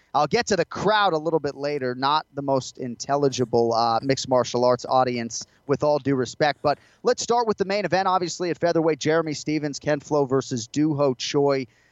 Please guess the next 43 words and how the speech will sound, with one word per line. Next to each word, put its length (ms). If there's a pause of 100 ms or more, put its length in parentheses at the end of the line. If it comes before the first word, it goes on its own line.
(220)
Jeremy 300
Stephens 420
is 80
a 60
badass, 640
man. 320
You 100
know, 220
like, 240
when 80
I 80
watch 320
this 140
guy 120
walk 280
to 100
the 140
octagon, 520
it's 140
like, 100
I 140
wish 280
I 120
could 200
be 180
that 260
guy, 260 (140)
right? 260
Just 380
so 400 (300)
calm, 360
cool, 380
and 100
collected 480
and 240
ready 280
to 180
go 640
get 180
in 100
a 60
fight, 320 (360)
right? 200